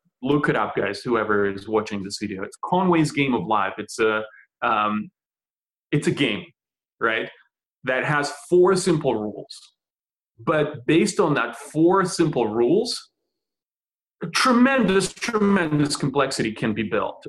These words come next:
Uh, I don't know how to illustrate it right now because, uh,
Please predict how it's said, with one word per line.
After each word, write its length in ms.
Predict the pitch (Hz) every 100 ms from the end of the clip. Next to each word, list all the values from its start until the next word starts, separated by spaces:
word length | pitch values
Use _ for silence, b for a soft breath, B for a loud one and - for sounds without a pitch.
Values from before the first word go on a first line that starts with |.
| -
Uh, 480 | 120 117 107 107 113 117
I 200 | 131 135 - - 123 -
don't 180 | 139
know 140 | 131 120
how 140 | 120
to 100 | 117
illustrate 380 | 113 107 - 110
it 60 | 104
right 160 | 110 101
now 220 | 98 98
because, 480 | - 101 92 - - -
uh, 60 | 101